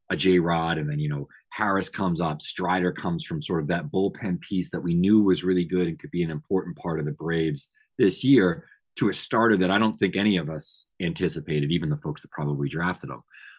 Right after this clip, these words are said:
Um, great storylines there. But then at the end, it was almost like, you know, the end of the Back to the Future Two movie where, like, they,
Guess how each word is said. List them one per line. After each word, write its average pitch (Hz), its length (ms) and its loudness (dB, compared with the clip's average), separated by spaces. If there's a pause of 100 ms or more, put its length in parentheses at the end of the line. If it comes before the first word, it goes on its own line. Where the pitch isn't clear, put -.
(140)
Um, 80 400 -2 (280)
great 143 280 2
storylines 90 760 2
there. 65 260 -8 (460)
But 113 140 0
then 156 160 4
at - 60 0
the 117 180 6
end, 110 240 4
it 85 40 -8
was 87 140 -4
almost 113 320 2
like, 87 300 0
you 98 40 2
know, 73 240 -6 (340)
the 107 100 6
end 120 100 4
of 123 60 4
the 104 80 6
Back 110 300 0
to 107 80 -2
the 90 80 2
Future 113 360 -2
Two 131 280 4
movie 80 340 0
where, 78 180 -4
like, 76 260 -6
they, 95 220 2